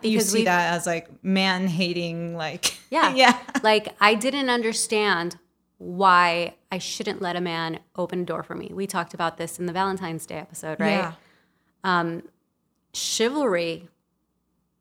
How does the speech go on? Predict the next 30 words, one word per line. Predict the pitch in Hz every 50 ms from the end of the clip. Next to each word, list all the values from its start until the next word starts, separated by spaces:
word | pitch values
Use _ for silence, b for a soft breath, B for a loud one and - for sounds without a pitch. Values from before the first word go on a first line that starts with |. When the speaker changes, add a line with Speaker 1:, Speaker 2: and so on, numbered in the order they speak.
| _ _
Speaker 2:
I | - 190 190
don't | 190 185 196 190 -
think | 202 190 180 180 - - - _ _ _ _ _ _ _ _
should | - - - 220 208
be | 196 202
considered, | 196 - 190 180 175 - 180 165 170 165 170 165 165 165 165 - _ _ _ _ _ _ _ _ _ _ _
you | 190 190 185
know, | 180 165 160 160 156 156 - - _
chauvinistic. | - - - 214 190 - 185 165 170 - - - - _ _ _ _ _ _ _ _ _ _ _ _ _ _ _ _
Being | - 214 202 214 208 202
nice | 185 160 165 175 208 - - - - - - - - _ _ _ _ _ _ _ _ -
and | 185 185 180 151
having | 180 185 170 180 185
manners | 180 160 160 160 160 170 185 196 185
and | 180 170
polite, | 175 - 180 165 160 156 165 214 247 - - - - _ _ _ _ _ _ _ _ _ _ _
I | - 175 180 170
think, | 175 - 180 170 170 165 165 170 - - _ _ _ _ _ _ _ _ _ _ _ _ _ _ _ _ _ _ _ _ -
has | 185 196 254 208 196
nothing | 247 226 214 - 254 233 226
to | 233 262
do | 185 247 226 214 208 202 196 - - - -
or | - 262
should | 269 - 339 320 330
have | - 302 262 233 254
nothing | 247 233 226 - 269 -
to | 277 254
do | 196 220 220 214 214 214
Speaker 1:
<sighs> |
Speaker 2:
with | 214 202 196